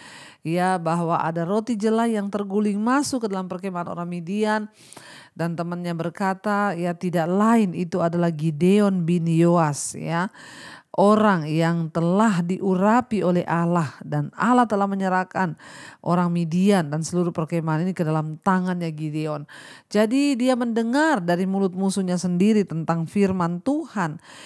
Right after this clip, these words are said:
yang meneguhkan bahwa dia harus maju. Seorang tentara musuh dari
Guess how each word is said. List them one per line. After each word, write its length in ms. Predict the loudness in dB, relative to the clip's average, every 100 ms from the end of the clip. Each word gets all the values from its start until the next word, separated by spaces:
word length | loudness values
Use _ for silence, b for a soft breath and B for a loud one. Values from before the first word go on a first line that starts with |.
| B _
yang 240 | -2 -2
meneguhkan 1040 | -2 -2 -2 2 2 2 0 0 2 0 0
bahwa 320 | 0 0 0
dia 240 | 0 0
harus 320 | 2 0 -2 -2
maju. 560 | 0 0 -2 -6 -8 B B B B
Seorang 320 | 2 4 4
tentara 400 | 0 0 2 2
musuh 560 | 2 2 0 0 2 4
dari 320 | 4 4 2